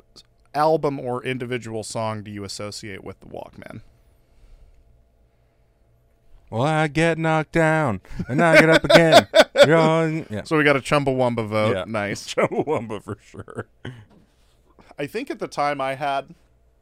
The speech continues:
Speaker 1: a Walkman, it was definitely, you know, rap had officially overtaken rock as, you know, the popular cool music
Speaker 2: I was
Speaker 1: to listen
Speaker 2: sure
Speaker 1: to.
Speaker 2: you were gonna say Blue by Eiffel sixty-five.
Speaker 1: Oh, no, I'm going Holiday Inn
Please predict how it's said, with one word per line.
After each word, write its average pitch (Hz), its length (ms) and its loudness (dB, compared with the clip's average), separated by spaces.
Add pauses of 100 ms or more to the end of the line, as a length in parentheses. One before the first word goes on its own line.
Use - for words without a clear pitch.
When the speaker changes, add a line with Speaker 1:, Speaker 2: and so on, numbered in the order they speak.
(580)
Speaker 1:
a 151 40 -16
Walkman, 147 420 -6
it 143 120 -8
was 110 180 -16
definitely, 123 680 -10 (800)
you 117 80 -14
know, 95 180 -12 (320)
rap 120 440 -6
had 117 240 -10 (200)
officially 123 580 -8
overtaken 117 880 -8 (1160)
rock 113 320 0
as, 110 220 -8
you 110 80 -8
know, 104 80 -10
the 101 160 -10
popular 101 540 -8
cool 120 280 -6
music 117 280 -6
Speaker 2:
I - 20 -10
was 120 80 -10
Speaker 1:
to 113 80 -6
listen 104 80 -4
Speaker 2:
sure 139 260 2
Speaker 1:
to. 123 80 2
Speaker 2:
you 117 80 0
were 107 80 -2
gonna 98 160 -8
say 95 180 -10
Blue 87 300 -12
by 82 260 -16
Eiffel 78 220 -20
sixty-five. - 640 -18 (180)
Speaker 1:
Oh, 123 360 -4
no, 110 240 -6
I'm 131 160 -4
going 180 340 -2
Holiday 117 760 -4
Inn 92 180 -14